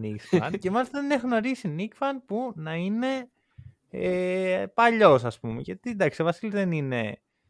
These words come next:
Speaker 1: δεν ξεκίνησε να βλέπει μπάσκετ, ε, όπως εγώ πριν δέκα χρόνια. Έχει μια σταδιοδρομία στο χώρο και έχει
Speaker 2: Μμμ.
Speaker 1: δει τις καλές μέρες των Knicks.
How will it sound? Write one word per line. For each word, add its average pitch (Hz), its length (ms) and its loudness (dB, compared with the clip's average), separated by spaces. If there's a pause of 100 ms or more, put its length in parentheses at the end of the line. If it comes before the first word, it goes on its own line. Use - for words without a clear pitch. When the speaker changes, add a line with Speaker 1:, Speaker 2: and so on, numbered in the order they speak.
(180)
Speaker 1:
δεν 170 100 -2
ξεκίνησε 156 420 4
να 135 80 8
βλέπει 127 380 2
μπάσκετ, 117 760 2
ε, 110 280 -4
όπως 120 260 -6
εγώ 117 380 -2
πριν 117 180 -6
δέκα 113 240 -2
χρόνια. 277 640 -8 (480)
Έχει 185 300 0
μια 190 240 0
σταδιοδρομία 170 840 0
στο 107 580 -4
χώρο 117 500 -2 (1000)
και 220 80 -6
έχει 247 240 -2
Speaker 2:
Μμμ. 220 60 -4
Speaker 1:
δει 277 200 -2
τις - 140 -18
καλές 233 400 10
μέρες 151 300 4
των 117 220 -4
Knicks. 110 180 -14